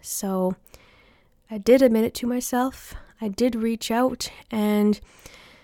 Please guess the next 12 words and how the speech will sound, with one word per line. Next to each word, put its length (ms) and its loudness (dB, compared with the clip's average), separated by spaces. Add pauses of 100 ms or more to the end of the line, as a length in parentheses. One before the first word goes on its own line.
(160)
I 60 -8
have 180 0
to 80 0
admit 240 2
it 40 0
was 160 0
really 280 0
hard 500 2
to 120 -6
try 260 0
to 80 2
explain 680 -2